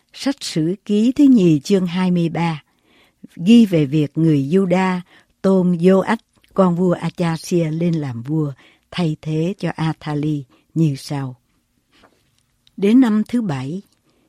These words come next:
Jehoiada lấy can đảm mời các chỉ huy trưởng trăm quân. Ông lập giao ước với những người ấy. Họ đi khắp xứ Juda, tập hợp người Lê-vi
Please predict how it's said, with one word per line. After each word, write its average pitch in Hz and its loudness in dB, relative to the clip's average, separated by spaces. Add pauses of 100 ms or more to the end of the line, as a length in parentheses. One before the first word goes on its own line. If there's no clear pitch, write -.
(160)
Jehoiada 208 2
lấy 262 2
can 208 -2
đảm 160 -4
mời 165 0
các 254 -4 (120)
chỉ 160 0
huy 226 0
trưởng 156 -4
trăm 214 -2
quân. 196 -2 (760)
Ông 233 4
lập 180 2
giao 202 -2
ước 254 -2
với 233 0
những 180 2
người 156 -2
ấy. 180 -6 (500)
Họ 175 -2
đi 220 0
khắp - -6
xứ - 0
Juda, 202 0 (240)
tập 185 -2
hợp 180 -4
người 165 0
Lê-vi 226 0